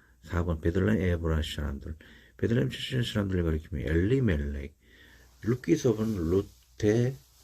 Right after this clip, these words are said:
그 며느리인 룻의 시어머니의 남편이 엘리멜렉이었죠. 엘리멜렉 및 그 가족 이 세가 베들레헴 에브라 사람으로 지칭된다.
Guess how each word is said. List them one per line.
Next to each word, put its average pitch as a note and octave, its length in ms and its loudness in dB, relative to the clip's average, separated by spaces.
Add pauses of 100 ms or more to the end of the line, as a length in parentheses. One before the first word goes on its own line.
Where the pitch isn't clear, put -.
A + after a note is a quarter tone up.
(560)
그 - 640 -4
며느리인 F2+ 680 2
룻의 G2 680 -2
시어머니의 F#2 960 0
남편이 D2 560 -6
엘리멜렉이었죠. D#2+ 1000 -4 (680)
엘리멜렉 F#2 560 2
및 C#3 140 -2
그 - 120 -20
가족 D#2 440 -2
이 F2+ 280 -2
세가 D#2+ 360 -4
베들레헴 D2+ 640 -4 (540)
에브라 D#2 340 -2
사람으로 D2+ 800 -4
지칭된다. - 960 -10